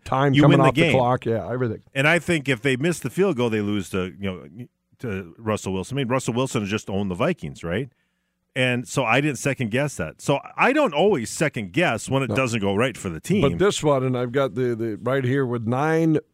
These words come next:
Speaker 1: nine oh nine to go, third quarter, and you're up, uh, twenty-eight seventeen.
Speaker 2: Yeah.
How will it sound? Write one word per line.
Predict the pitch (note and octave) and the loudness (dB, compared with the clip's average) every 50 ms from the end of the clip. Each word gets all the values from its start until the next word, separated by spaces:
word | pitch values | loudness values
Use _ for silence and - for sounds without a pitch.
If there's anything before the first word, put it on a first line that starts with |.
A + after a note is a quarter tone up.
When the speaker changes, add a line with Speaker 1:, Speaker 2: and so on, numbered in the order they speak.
| _ _ _ _ _ _ | _ _ _ _ _ _
Speaker 1:
nine | D3 C3 A#2+ B2+ D#3+ F3+ F3+ | -4 -2 0 0 2 2 4
oh | F3 E3 | 4 4
nine | D3+ D3+ D3 D3+ D#3 D3+ C#3 | 4 4 4 4 4 4 4
to | C3+ | 2
go, | A#2 A2+ C#3 C#3 C3+ B2 B2 | 2 4 4 4 4 4 2
third | A2+ - - C#3 C#3 D3 D3 C3 | 0 0 0 2 2 2 2 0
quarter, | - C3+ C#3 C#3 C3 B2 A#2 A2+ G#2 | 2 4 4 4 4 4 2 2 0
and | F#2 G#2+ A2 G#2 | 0 0 0 2
you're | A2+ A#2+ C3+ C3+ C3+ C3 | 2 2 2 2 2 2
up, | B2+ G2+ G2+ B2+ | 2 0 0 0
uh, | A#2+ A#2 A2+ G2+ - | 2 2 2 0 -2
twenty-eight | - B2+ B2+ C3+ C#3+ C#3+ C#3 C3+ - - _ _ _ _ _ _ _ _ _ _ _ - C3+ C#3 D3 D3 - - | 0 0 2 2 2 2 2 0 -2 -4 _ _ _ _ _ _ _ _ _ _ _ 0 2 4 4 2 0 -2
seventeen. | - - C#3 C#3 C3 C3+ C3+ A2+ - D3 D#3 D#3 C#3 A#2 F#2 D2+ E2+ - | 0 2 4 4 4 4 2 2 2 2 2 4 2 2 0 -2 -6 -6
Speaker 2:
Yeah. | G2+ F#2 F2+ | -4 -4 -4